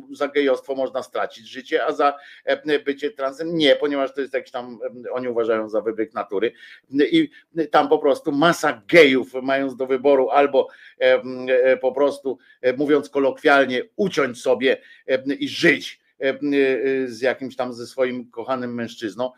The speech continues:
e, a, e, trwać w związku gejowskim i, e, móc cały czas stracić życie. Po prostu, e, któryś z tej pary się może tak, no,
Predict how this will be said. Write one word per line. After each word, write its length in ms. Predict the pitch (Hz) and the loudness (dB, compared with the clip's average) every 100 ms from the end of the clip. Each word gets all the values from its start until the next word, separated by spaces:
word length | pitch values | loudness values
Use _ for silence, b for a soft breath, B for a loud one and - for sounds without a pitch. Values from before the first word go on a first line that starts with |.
| b b - | b b 0
e, 120 | 131 135 147 | 0 2 -4
a, 280 | - 147 131 B B - | 0 2 2 B B -4
e, 400 | 131 131 135 135 | -4 -2 -6 -6
trwać 460 | 135 131 143 139 | -6 2 2 2
w 80 | 117 | -14
związku 540 | 117 131 131 135 131 | -4 -4 -4 -8 -12
gejowskim 680 | 113 127 131 131 127 - 123 - | -8 0 2 2 0 -14 -16 -12
i, 240 | 131 123 _ | -12 -12 _
e, 120 | 123 | -10
móc 440 | 120 135 143 139 | -8 -6 -6 -6
cały 320 | _ 123 120 117 | _ 0 0 0
czas 240 | 117 - | -6 -6
stracić 420 | - 113 - 113 | -4 -4 -4 -16
życie. 340 | - 98 - 117 | -14 -14 -10 -10
Po 100 | 120 | -4
prostu, 1120 | 123 - 131 131 135 143 143 143 147 147 143 B B B 151 | -4 -4 -8 -8 -6 -6 -6 -6 -6 -8 -10 B B B -6
e, 80 | 147 | -6
któryś 420 | - 170 156 147 | 0 4 6 4
z 40 | |
tej 140 | - 147 | 2 0
pary 360 | 139 120 117 | 4 4 2
się 180 | 120 135 | 0 0
może 340 | 131 123 131 131 | 0 0 -2 -2
tak, 280 | - 131 135 | -2 -4 -4
no, 200 | 143 | -6